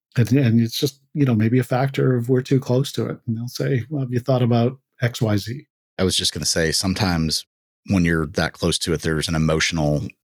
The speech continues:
Speaker 2: attachment to the situation, and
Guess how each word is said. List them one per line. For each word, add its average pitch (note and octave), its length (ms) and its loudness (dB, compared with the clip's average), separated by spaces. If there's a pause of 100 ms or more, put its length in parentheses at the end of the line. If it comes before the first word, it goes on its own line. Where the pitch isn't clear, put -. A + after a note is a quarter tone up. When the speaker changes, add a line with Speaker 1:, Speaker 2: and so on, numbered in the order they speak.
Speaker 2:
attachment - 580 -4
to F2+ 160 -2
the D#2 80 -4
situation, E2+ 920 0
and D2+ 520 0